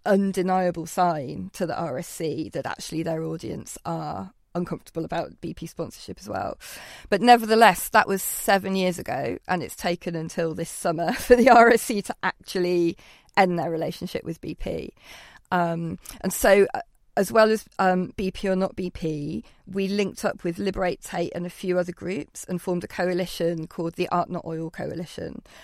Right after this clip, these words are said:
So we're part of that, and when Culture Unstained was founded, that also became part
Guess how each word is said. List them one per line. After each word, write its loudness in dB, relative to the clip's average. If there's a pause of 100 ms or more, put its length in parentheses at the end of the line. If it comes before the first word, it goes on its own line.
(120)
So 0
we're 4
part 0
of -10
that, -4
and -2
when 2
Culture -6
Unstained -4
was -6
founded, -4
that 0
also -2
became -6
part -6